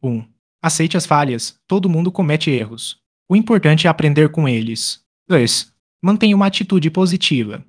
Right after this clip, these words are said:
Tente ver o lado bom das situações difíceis. Três, busque apoio. Converse com colegas ou amigos sobre suas dificuldades. Eles podem oferecer conselhos valiosos. Promoção na carreira.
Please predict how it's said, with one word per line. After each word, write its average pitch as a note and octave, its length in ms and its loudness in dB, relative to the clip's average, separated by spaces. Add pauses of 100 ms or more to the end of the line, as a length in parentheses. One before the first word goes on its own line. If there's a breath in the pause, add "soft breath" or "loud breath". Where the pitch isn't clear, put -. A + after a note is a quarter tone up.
(100)
Tente D#3 240 -2
ver D#3+ 180 2
o E3+ 60 2
lado D3 260 2
bom D3+ 200 0
das D#3+ 140 2
situações F#3+ 520 0
difíceis. B2+ 880 -4 (300)
Três, C#3 500 2 (280)
busque A3 260 0
apoio. D#3 480 0
Converse D#3+ 520 0
com F#3 160 -4
colegas C#3+ 520 0
ou F3+ 120 0
amigos B2 400 0
sobre F#3+ 240 0
suas F3+ 240 0
dificuldades. D3 960 -2 (360)
Eles C3+ 220 -4
podem E3 320 0
oferecer F#3 400 -2
conselhos C#3+ 460 -4
valiosos. A#2 680 -4 (360)
Promoção G3 380 4
na E3+ 120 2
carreira. C3 580 0